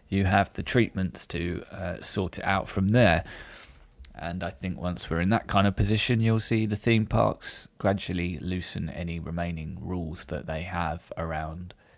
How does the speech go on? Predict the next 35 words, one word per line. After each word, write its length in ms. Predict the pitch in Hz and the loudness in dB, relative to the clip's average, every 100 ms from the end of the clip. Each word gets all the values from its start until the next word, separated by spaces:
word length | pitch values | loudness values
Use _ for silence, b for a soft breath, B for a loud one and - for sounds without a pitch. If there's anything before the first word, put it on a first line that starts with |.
| _ | _
covid. 440 | - 110 95 85 90 | 2 4 4 0 -2
And 220 | 90 98 | 0 2
I 140 | 98 | 2
would 160 | 95 95 | 2 0
fully 240 | - 104 | 2 2
expect, 680 | 92 - - 101 - - - B B - | 2 -2 0 2 2 -4 -14 B B 0
unless 280 | 95 92 - | 2 2 2
something 360 | 107 - 90 | 0 0 0
goes 340 | 90 87 90 - | 2 2 2 -2
badly 480 | - 90 85 82 | 0 2 2 -2
wrong 340 | 85 101 92 87 | -2 2 2 2
over 260 | 87 82 | -2 -2
winter, 540 | 85 101 98 - 98 95 B B B B | 0 2 2 2 2 2 B B B B
I 80 | 92 | 0
would 140 | 87 | 0
fully 220 | - 104 | 2 2
expect 480 | 85 - - 95 - | 2 0 -2 0 0
that 140 | 98 - | -4 0
by 160 | 90 | 0
the 80 | 87 - - | 0 -4 -2
time 360 | - 92 85 - | 2 4 2 4
I'm 440 | 95 95 90 85 | 4 6 4 0
in 160 | 85 85 | -2 -6
Florida, 540 | - 110 104 92 87 | 0 4 4 4 2
hopefully 560 | 95 92 - 80 87 85 | 2 0 -2 -4 -2 -4
in 280 | - 85 71 | -4 -6 -2
April, 640 | 117 113 - - 92 98 - B B - | 0 0 -2 -4 -2 -2 -4 B B 0
I 140 | 90 | 2
will 140 | 90 | 2
not 220 | 90 92 - | 0 -2 -2
have 200 | 92 - | -6 -6
to 80 | - | -6
wear 140 | 82 | -4
a 40 | 80 | -2
mask 540 | 82 80 78 - - | -2 -4 -4 -10 -16